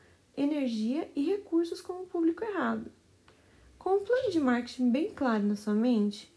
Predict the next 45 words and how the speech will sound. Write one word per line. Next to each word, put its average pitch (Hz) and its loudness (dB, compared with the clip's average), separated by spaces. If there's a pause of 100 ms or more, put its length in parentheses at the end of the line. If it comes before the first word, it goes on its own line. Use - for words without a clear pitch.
(120)
e 233 2
aplicado 254 0
no 262 0
seu 226 -4
negócio, 220 -2 (480)
você 254 -2
precisa 311 0
estar 415 2
ciente 330 0
de 302 -2
como 330 -2
seu 381 -6
negócio 311 -2
irá 311 0
se 311 -8
posicionar, 320 -2 (640)
já 262 2
que - -16
quase 339 -2
não 370 -2
há 339 2
mercado, 320 0 (180)
mercado 277 -4
sem 320 -6
concorrência. 240 -4 (480)
E 269 2
assim, 330 0 (460)
um 294 -2
estudo 330 -4
sobre 403 -2
seus - -2
concorrentes 233 -2
se 311 -4
faz 302 0
mais 311 -2
que - -8
necessário 311 -2
para 302 -4
o 311 -2
entendimento 302 -4
do 277 -4
mercado 302 -4
como 349 -6
um - -2
todo, 220 -2